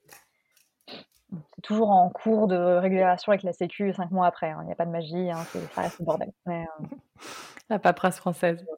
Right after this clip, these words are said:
Speaker 1: faut quand même avoir de l'argent pour pouvoir assurer derrière parce que tu n'es pas payé avant très longtemps. Mais, heu,
Speaker 2: Ouais.
Speaker 1: voilà, c'est la paperasse française, comme tu dis.
Speaker 2: Ouais.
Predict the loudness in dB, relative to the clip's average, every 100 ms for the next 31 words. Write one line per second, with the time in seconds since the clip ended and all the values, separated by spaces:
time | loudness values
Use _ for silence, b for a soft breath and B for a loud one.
0 | -14 -18 -18 -6 -4 -4 -2 -2 -2 -2
1 | 0 -2 -2 -12 -4 -2 -2 -4 -4 -4
2 | -2 0 2 4 4 2 0 -6 0 0
3 | 0 -2 0 0 0 0 0 -2 _ _
4 | 0 2 2 2 0 0 -6 B B B
5 | B -4 -2 0 0 0 0 2 0 0
6 | _ _ b b b b _ 4 6 6
7 | 4 -2 -8 -14 -14 -14 -16 -18 _ _
8 | -6 -6 -8